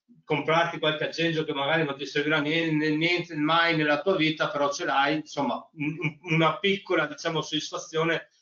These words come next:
te la dà, anche se poi magari rimane, rimane fermo lì, no? Però,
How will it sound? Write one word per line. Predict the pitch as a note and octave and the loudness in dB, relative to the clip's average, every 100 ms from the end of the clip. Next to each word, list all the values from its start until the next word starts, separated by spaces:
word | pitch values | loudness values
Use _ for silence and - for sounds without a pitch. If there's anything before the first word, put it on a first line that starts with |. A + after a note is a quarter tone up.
| _ | _
te | - | -2
la | C#3+ | 0
dà, | C#3 E3 C#3+ | 2 2 0
anche | C#3+ | -4
se | C#3 C3 | -6 -2
poi | D#3+ | 0
magari | D3 D3 D3 | 2 2 2
rimane, | C#3 C3+ C#3 C3+ - | 2 2 0 -2 -6
rimane | C3+ C#3 C#3+ C#3+ | -4 0 2 0
fermo | C#3+ C#3+ C#3 | 0 0 2
lì, | C#3 C3+ - | 4 2 0
no? | C3+ E3 E3 - _ _ _ - | 0 0 -2 -14 _ _ _ 0
Però, | G3 G#3+ G#3 | 4 6 4